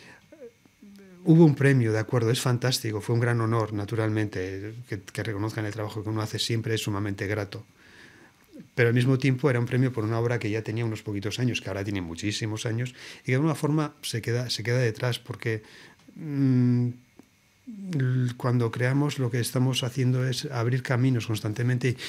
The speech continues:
en una situación crítica, ¿no? Estás siempre en, en, en, como dicen algunos, en el borde del abismo,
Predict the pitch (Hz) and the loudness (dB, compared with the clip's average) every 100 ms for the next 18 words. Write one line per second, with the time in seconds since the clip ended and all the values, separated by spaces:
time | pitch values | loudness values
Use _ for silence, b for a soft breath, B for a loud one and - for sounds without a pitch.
0 | B - 135 147 143 143 160 123 127 123 | B 4 4 6 4 6 4 4 0 0
1 | 101 107 127 165 139 - 131 131 135 123 | -2 -2 -2 -2 -2 0 0 2 2 2
2 | 123 120 131 127 131 123 B - - 104 | 2 0 0 -2 -4 -6 B -10 -6 -2
3 | 104 113 104 107 131 117 104 110 120 123 | -2 -4 -4 -4 -2 0 0 2 4 4
4 | 110 107 123 120 117 | 2 2 0 0 -4